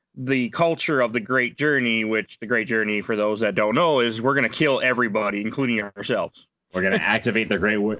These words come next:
Speaker 2: they, yeah, in, in the prophet's mind, activating the Great Rings will kill everything except for them.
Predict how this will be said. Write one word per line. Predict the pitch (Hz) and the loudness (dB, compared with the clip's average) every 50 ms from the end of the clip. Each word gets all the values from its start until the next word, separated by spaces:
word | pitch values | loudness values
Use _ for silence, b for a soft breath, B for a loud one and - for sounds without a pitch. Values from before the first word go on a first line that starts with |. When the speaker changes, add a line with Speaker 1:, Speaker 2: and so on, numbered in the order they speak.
| - | -6
Speaker 2:
they, | 117 98 120 135 135 135 131 104 110 | -2 0 2 2 2 0 0 -2 -2
yeah, | 117 123 107 92 92 76 | 0 0 0 0 0 -2
in, | 85 117 123 123 117 110 - - _ _ | -2 -2 -2 -2 -2 -4 -6 -8 _ _
in | 123 127 | -2 -2
the | 123 - | -2 0
prophet's | - 147 143 143 131 135 135 101 98 | 0 0 0 0 0 -2 -4 -2 0
mind, | 113 110 107 104 98 95 95 90 | 0 0 2 2 0 0 -2 -2
activating | 92 101 98 90 - 104 117 110 104 | -2 -2 -2 -2 -2 -2 -2 0 0
the | 98 87 | 0 0
Great | 87 95 98 98 - - _ _ _ _ _ - | 0 0 -2 -2 -4 -10 _ _ _ _ _ -4
Rings | 98 98 95 90 85 85 80 78 | -2 -2 -2 -2 -2 -2 -4 -2
will | 87 92 85 | -4 -4 -4
kill | - - 110 104 - - | -2 -2 -2 -2 0 -2
everything | 107 113 107 135 143 135 135 123 120 113 | -2 -2 0 -2 -2 0 0 0 0 0
except | 95 104 - - 113 110 - | -2 -2 -2 -2 -2 -2 -2
for | - 107 101 | 0 -2 0
them. | 90 95 87 78 76 80 82 | 0 0 -2 -2 -2 -4 -6